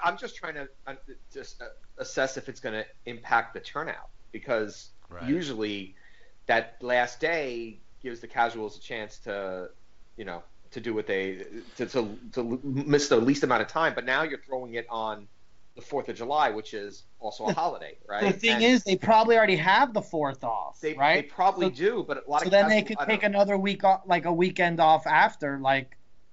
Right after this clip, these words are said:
Speaker 3: they could
Speaker 1: Yeah, I
Speaker 3: take
Speaker 1: get
Speaker 3: a couple days off, right?
Speaker 1: I guess you could just take Thursday, Friday. Yeah, actually, okay, that, that kinda makes sense. So if you take, you, you, you're off on the fourth, but you have to fly out Tuesday, right? So you gotta take off Tuesday,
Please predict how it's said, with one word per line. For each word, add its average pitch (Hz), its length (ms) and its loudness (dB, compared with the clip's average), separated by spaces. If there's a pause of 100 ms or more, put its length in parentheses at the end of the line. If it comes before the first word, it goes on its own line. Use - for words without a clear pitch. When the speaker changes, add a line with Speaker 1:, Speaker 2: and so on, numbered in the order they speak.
(100)
Speaker 3:
they 151 120 2
could 190 80 0
Speaker 1:
Yeah, 214 120 6
I - 20 4
Speaker 3:
take 170 180 0
Speaker 1:
get 196 140 -6
Speaker 3:
a - 40 -16
couple 175 240 -8
days 165 200 0
off, 160 360 6
right? 156 340 2
Speaker 1:
I - 100 0
guess 202 220 -2
you 214 60 -10
could 190 140 -8
just 165 180 -6
take 151 160 -4
Thursday, 135 340 -4
Friday. 117 480 -2 (140)
Yeah, 196 160 4
actually, 190 340 -2
okay, 135 120 -14 (120)
that, 135 280 -14
that 143 160 -8
kinda 123 160 -2
makes 110 200 -14
sense. 87 200 -20
So 123 100 -8
if 117 100 -16
you 120 60 -18
take, 170 300 -6
you, 151 180 -10
you, 147 160 -8
you're 147 180 2
off 180 200 6
on 185 80 0
the 175 60 -6
fourth, 127 340 -6
but - 120 -14
you 147 60 -14
have 151 140 -2
to 151 60 -18
fly 143 200 -6
out 139 160 -4
Tuesday, 104 380 -16
right? 110 300 -12 (340)
So 113 280 -4
you 113 80 -14
gotta 135 160 -2
take 156 180 -10
off 151 180 -4
Tuesday, 135 640 -8